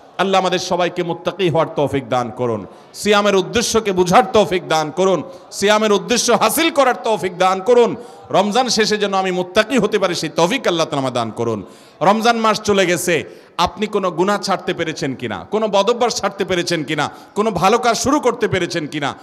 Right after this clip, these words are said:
এটা প্রমাণ করবে আপনার সিয়াম সাধনা সার্থক হয়েছে নাকি ব্যর্থ হয়েছে। আপনি যদি রমজান শেষে দেখতে পারেন যে, "হ্যাঁ, আমার ধূমপান করার বদভ্যাস ছিল,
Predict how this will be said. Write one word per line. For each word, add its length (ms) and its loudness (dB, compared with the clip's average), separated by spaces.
এটা 180 0
প্রমাণ 440 2
করবে 500 8
আপনার 320 -2
সিয়াম 360 -2
সাধনা 380 -2
সার্থক 500 0
হয়েছে 520 6
নাকি 180 -4
ব্যর্থ 280 0
হয়েছে। 540 -6
আপনি 260 2
যদি 200 2
রমজান 380 2
শেষে 420 -2
দেখতে 320 0
পারেন 280 0
যে, 120 -2
"হ্যাঁ, 300 -2
আমার 460 0
ধূমপান 440 2
করার 260 0
বদভ্যাস 500 0
ছিল, 280 2